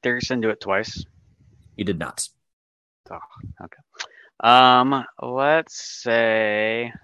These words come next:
Speaker 1: I don't know if this is right. Let's say Barry Sanders.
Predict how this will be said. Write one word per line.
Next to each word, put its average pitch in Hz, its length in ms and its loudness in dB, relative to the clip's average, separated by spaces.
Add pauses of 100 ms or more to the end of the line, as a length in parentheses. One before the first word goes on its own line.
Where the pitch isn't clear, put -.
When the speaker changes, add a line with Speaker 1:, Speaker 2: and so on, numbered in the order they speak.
(1500)
Speaker 1:
I 107 40 -12
don't 104 120 -8
know 95 60 -10
if - 40 -16
this 92 160 -8
is 95 140 -2
right. 92 100 -10
Let's 101 140 -14
say 120 100 -6
Barry 104 300 -6
Sanders. 95 720 -10